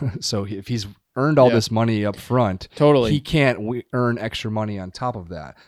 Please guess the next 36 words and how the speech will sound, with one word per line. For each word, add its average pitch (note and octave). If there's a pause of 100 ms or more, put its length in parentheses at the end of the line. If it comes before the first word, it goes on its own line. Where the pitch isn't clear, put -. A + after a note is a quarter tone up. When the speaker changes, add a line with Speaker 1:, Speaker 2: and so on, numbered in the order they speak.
(140)
Speaker 1:
Liv C3+
has C#3
denied G#2+
this. G2+ (300)
Brandel A2+
Chambly G#2+ (640)
has G2+ (180)
tweeted G#2
out F#2+
that F#2+
it's -
<laughs> A#2+
absolutely F#2+
true. F2+ (380)
Speaker 2:
Yeah, F3+
I F#3
mean, D#3+
this F3
was F3+
an E3
issue D#3+
right C3+
after C#3
the C3
first C3
event. A#2 (120)
You A2+
know, G2+
I G#2
was A2
in A#2
the A2
room A2
in G2
Portland F#2+
when F#2+